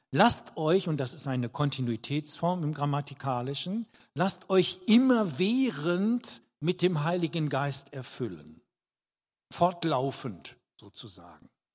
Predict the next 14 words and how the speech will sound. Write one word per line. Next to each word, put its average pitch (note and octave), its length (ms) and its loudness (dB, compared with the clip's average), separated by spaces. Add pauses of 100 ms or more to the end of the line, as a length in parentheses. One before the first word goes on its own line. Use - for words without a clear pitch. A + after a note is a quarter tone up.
(640)
Ja. - 160 -20 (880)
Und C3 80 -2
der C3+ 120 2
Heilige E3 280 2
Geist, D#3 720 -2 (420)
ich - 80 -20
werde A#2+ 160 -6
es - 120 -6
heute A#2+ 220 -4
Abend B2+ 280 -4
noch A#2+ 100 -6
mal A#2 160 -6
erläutern C3+ 520 -4
dann, B2 240 -4